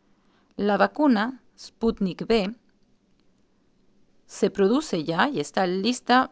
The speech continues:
para ser inoculada. En Brasil, en Vietnam, en India, en Italia, en México, en Uzbekistán, es una labor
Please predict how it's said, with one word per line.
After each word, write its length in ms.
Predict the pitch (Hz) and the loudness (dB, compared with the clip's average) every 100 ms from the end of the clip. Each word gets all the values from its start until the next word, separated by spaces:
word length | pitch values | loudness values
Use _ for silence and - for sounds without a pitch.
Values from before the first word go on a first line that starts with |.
| - | 0
para 200 | 170 170 | 0 0
ser 260 | - 202 | -2 -4
inoculada. 720 | 196 190 170 180 135 127 151 _ _ _ _ _ _ _ _ _ _ _ - | -2 -2 -4 -4 -4 -4 -8 _ _ _ _ _ _ _ _ _ _ _ -8
En 120 | 165 | -4
Brasil, 600 | 165 156 - 247 254 262 202 | 0 -2 0 2 2 2 0
en 160 | 151 | -2
Vietnam, 600 | 156 160 185 214 214 214 | -4 -4 -2 0 0 0
en 100 | 170 | 0
India, 640 | 202 226 214 208 202 214 - _ _ _ _ _ - | 0 0 0 0 0 -2 -8 _ _ _ _ _ -8
en 140 | 175 | -6
Italia, 640 | 160 - 226 233 208 208 | -4 2 4 4 2 0
en 160 | 180 160 | -2 -2
México, 640 | 185 247 - 196 180 196 - | -2 -2 -6 -6 -4 -2 -4
en 180 | 185 180 | -4 -2
Uzbekistán, 960 | 202 - 165 - - - 269 277 320 - _ _ _ _ _ _ - | -2 -4 -6 -6 -8 2 4 4 0 -10 _ _ _ _ _ _ -4
es 180 | - 247 | -2 2
una 160 | 320 285 | 4 6
labor 460 | 214 180 190 - | 4 2 -2 -4